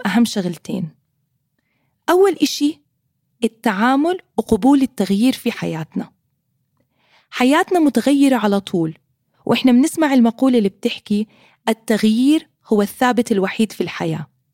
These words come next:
يعني هاي وحدة من قواعد وأساسيات الحياة.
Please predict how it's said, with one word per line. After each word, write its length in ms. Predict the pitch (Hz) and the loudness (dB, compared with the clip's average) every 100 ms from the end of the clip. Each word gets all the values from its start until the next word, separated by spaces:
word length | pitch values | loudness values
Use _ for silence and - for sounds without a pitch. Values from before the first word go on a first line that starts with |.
| _ _ - - | _ _ -20 -4
يعني 240 | 233 226 247 | 0 4 2
هاي 220 | 262 330 | 2 2
وحدة 340 | 302 - - | 2 0 0
من 140 | 302 247 | 2 2
قواعد 540 | - 220 247 269 262 | 2 0 0 0 -2
وأساسيات 680 | 220 202 196 190 196 214 220 | -2 -2 -4 -4 -2 -2 -2
الحياة. 440 | 185 - 175 160 | -6 -6 -4 -4